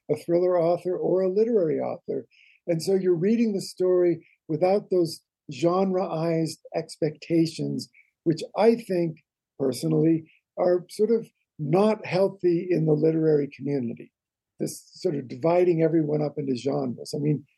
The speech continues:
if you look back, what, what genre is Shakespeare? Well, is he a thriller writer? Is he literary? Is he, you know,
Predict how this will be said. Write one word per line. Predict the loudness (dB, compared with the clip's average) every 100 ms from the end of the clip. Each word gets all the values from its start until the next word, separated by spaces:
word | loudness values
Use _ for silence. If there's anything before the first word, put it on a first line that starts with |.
| _ _ _ _
if | -4
you | 0
look | 0 0
back, | 0 0 -2 -8 _ _ _ _ _
what, | -4 -4
what | -2 -2
genre | 0 0 0 2 0
is | 0
Shakespeare? | -2 -2 -4 -10 -8 -2
Well, | 0 0 -2
is | -2
he | -2
a | -2 _
thriller | -2 0 2 0 -4 _ _ _ _ _
writer? | -6 -2 -2 -4 -2 0 2
Is | 0 -2
he | -4 -4
literary? | 0 0 2 2 2 2 0 0
Is | -2
he, | -4
you | -4 -2
know, | -4